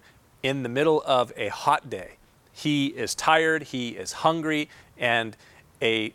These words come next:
Samaritan woman shows up to get water there, a Samaritan woman who was probably a moral outcast,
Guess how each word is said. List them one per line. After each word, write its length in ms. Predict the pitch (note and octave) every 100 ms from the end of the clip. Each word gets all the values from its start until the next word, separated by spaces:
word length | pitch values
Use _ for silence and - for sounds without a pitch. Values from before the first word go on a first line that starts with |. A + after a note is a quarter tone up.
| -
Samaritan 880 | - C#3 A#2+ C#3 E3+ E3+ E3 C#3+ C3+
woman 480 | B2 C#3 C#3 B2+
shows 400 | - - C3+ C#3
up 180 | C3+ -
to 120 | -
get 180 | A2+ A2
water 380 | E3 A2+ A#2 A2
there, 180 | G#2+ G#2
a 80 | G2
Samaritan 500 | - A2+ D#3 D#3+ C3+
woman 240 | C3 B2
who 160 | A2+ A2+
was 180 | G2+
probably 380 | - A#2+ C3+ B2+
a 60 | A2
moral 340 | G#2 B2 C#3
outcast, 540 | A2+ G#2 - G#2 -